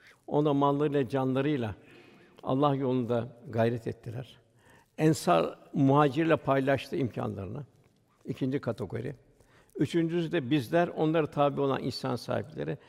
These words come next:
Demek ki hayatımızın her safhasını biz Mekkelilerle, Medine'lilerle tadat etme durumdayız. Ben ne kadar Allah'a yakınım. Demek ki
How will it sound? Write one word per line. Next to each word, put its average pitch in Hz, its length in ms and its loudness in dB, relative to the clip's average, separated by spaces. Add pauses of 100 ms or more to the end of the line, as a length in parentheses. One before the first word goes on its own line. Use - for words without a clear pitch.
(240)
Demek 156 340 0
ki 131 160 -2
hayatımızın 139 640 2
her 147 180 0
safhasını 123 680 -6
biz 156 220 -6 (320)
Mekkelilerle, 127 720 4
Medine'lilerle 131 960 2 (340)
tadat 131 400 -2
etme 101 260 -12
durumdayız. - 520 -18 (500)
Ben 139 140 0
ne 139 80 -2
kadar 131 120 -4
Allah'a 110 260 -4
yakınım. - 340 -12 (960)
Demek 170 300 0
ki 127 220 0